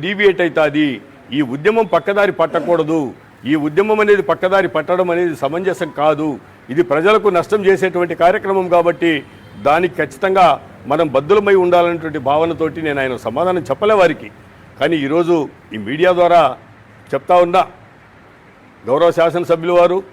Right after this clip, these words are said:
మీరు ఇది రెండోసారి శాసనసభ్యులు, నేను రెండుసార్లు చేసిన, మీరు రెండోసారి ఇప్పటికి ఒకటిన్నర సంవత్సరమే చేసినారు, నేను ఐదు సంవత్సరాలు కూడా పూర్తి చేసిన, అంటే మీరు రెండు సార్లే, నేను రెండు సార్లు ఎమ్మెల్యే, ప-, రెండు సార్లు ఎమ్మెల్యేగా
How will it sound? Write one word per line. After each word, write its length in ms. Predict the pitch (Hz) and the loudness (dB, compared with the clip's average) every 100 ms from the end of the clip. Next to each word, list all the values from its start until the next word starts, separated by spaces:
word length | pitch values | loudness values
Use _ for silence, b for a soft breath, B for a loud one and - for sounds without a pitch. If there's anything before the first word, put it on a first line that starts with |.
| - - - - 92 | -20 -20 -20 -20 -10
మీరు 280 | 117 165 180 196 | -4 0 2 2
ఇది 140 | 170 165 151 | 0 -2 -2
రెండోసారి 480 | 165 180 175 165 160 | -2 -2 0 -2 -2
శాసనసభ్యులు, 640 | 151 147 151 147 139 135 139 - - _ - _ _ _ - 98 | -4 -4 -8 -6 -6 -6 -8 -12 -20 _ -20 _ _ _ -16 -8
నేను 280 | 117 175 214 196 | -2 2 2 2
రెండుసార్లు 420 | 190 170 185 180 175 | 2 0 0 0 -2
చేసిన, 300 | 165 156 147 139 - - _ _ - | -4 -4 -6 -6 -8 -20 _ _ -4
మీరు 160 | 131 160 139 | 0 0 0
రెండోసారి 520 | 170 196 196 190 196 214 | 0 0 2 2 2 0
ఇప్పటికి 260 | 156 156 | -6 -2
ఒకటిన్నర 340 | 165 160 170 156 | -2 0 -2 0
సంవత్సరమే 420 | 165 165 165 185 160 | -2 -4 -4 -2 -2
చేసినారు, 440 | 160 - 151 139 143 - 113 | -4 -4 -4 -4 -6 -12 -8
నేను 120 | 139 139 | -4 -2
ఐదు 120 | 143 | -2
సంవత్సరాలు 360 | 160 156 165 160 | -6 -2 -2 -2
కూడా 100 | 170 - | -4 -6
పూర్తి 200 | 151 - 147 | -12 -8 -8
చేసిన, 260 | - 135 131 - - - _ - - | -8 -8 -8 -10 -20 -20 _ -20 -10
అంటే 200 | 143 180 175 151 - - - 101 | -4 0 2 0 -4 -20 -16 -8
మీరు 160 | 143 160 | -6 -4
రెండు 160 | 170 156 | -4 0
సార్లే, 240 | 170 180 214 | 0 2 2
నేను 120 | 202 202 | 2 2
రెండు 140 | 202 190 | 0 0
సార్లు 180 | 190 180 | 0 0
ఎమ్మెల్యే, 300 | 175 170 131 - - - - _ _ _ _ _ - | 0 0 -2 -8 -20 -20 -20 _ _ _ _ _ -4
ప-, 160 | 127 107 120 | -4 -2 -6
రెండు 200 | 135 170 | -4 2
సార్లు 300 | 180 185 208 185 165 - 135 | 2 4 4 2 0 -8 -6
ఎమ్మెల్యేగా 400 | 170 185 185 | -2 2 2